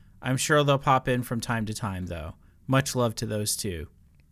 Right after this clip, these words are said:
In this weekly segment, I'm gonna go into books I've been reading. More often than not, they will stay appropriate to the overall theme of Macabre Masters. A difference between this and Macabre Masters, though,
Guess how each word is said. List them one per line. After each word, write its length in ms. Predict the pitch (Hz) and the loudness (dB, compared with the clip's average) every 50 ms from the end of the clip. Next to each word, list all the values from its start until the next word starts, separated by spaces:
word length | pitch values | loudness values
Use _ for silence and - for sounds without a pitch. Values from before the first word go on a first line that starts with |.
| _ _ _ _ _ _ _ _ _ _ - - - - _ _ - - - - - _ _ _ _ _ | _ _ _ _ _ _ _ _ _ _ -20 -20 -20 -20 _ _ -20 -20 -20 -20 -20 _ _ _ _ _
In 140 | - 147 160 | 4 4 6
this 200 | 165 196 196 202 | 8 6 6 6
weekly 280 | 247 254 233 - 247 240 | 4 2 2 2 2 2
segment, 480 | - - 160 135 131 127 127 127 127 - | 4 4 4 4 4 4 2 2 2 2
I'm 120 | 120 147 | 0 2
gonna 160 | 143 160 170 | 2 2 2
go 240 | 160 143 156 170 185 | 2 2 2 2 4
into 180 | 202 202 196 175 | 4 4 2 2
books 280 | 143 135 131 - - | 2 0 0 0 2
I've 140 | - 123 117 | 0 0 0
been 140 | 123 120 113 | 0 0 0
reading. 440 | 110 113 107 101 82 67 69 82 - _ _ _ _ _ _ _ | 0 0 -2 -2 -4 -6 -8 -12 -14 _ _ _ _ _ _ _
More 260 | - 139 143 160 180 185 | 2 4 6 6 8 6
often 360 | 180 180 - - 160 139 135 | 6 4 2 0 0 2 2
than 160 | 127 127 123 | 2 2 2
not, 280 | 127 139 165 185 - 120 | 2 2 0 0 0 0
they 100 | 139 139 | 2 2
will 140 | 135 131 | 2 4
stay 220 | 127 - - 143 127 | 2 2 2 2 2
appropriate 560 | 123 117 - - 147 143 143 147 165 156 139 | 0 0 0 0 0 2 2 2 0 0 0
to 80 | - - | -2 -4
the 120 | 139 127 | -4 -4
overall 480 | - - 131 131 131 131 131 127 123 123 | 0 0 0 0 2 2 4 4 4 2
theme 320 | - - - 143 139 139 | 0 -2 0 2 2 2
of 180 | 135 131 120 123 | 2 0 -2 -4
Macabre 380 | 120 113 - - 117 107 104 107 | -6 -6 -4 -2 -2 -2 -2 -2
Masters. 720 | 104 95 90 87 - - - 62 58 - - - - - _ _ _ _ _ _ _ - _ _ - | -4 -4 -4 -4 -6 -6 -8 -10 -10 -8 -6 -8 -8 -8 _ _ _ _ _ _ _ -20 _ _ -4
A 60 | 139 | 2
difference 380 | 131 151 185 180 - 214 202 202 | 4 4 4 4 4 2 2 2
between 380 | - 160 143 - - 135 127 127 | 0 0 0 2 4 4 4 4
this 200 | 135 135 - - | 4 4 4 4
and 60 | 127 | 2
Macabre 360 | 123 120 - 135 117 110 113 | 0 0 0 0 0 2 2
Masters, 520 | 123 143 156 175 175 - - 135 123 117 | 4 6 6 6 6 2 2 0 -2 0
though, 340 | 120 110 110 107 104 107 110 | 0 0 0 0 0 -2 -4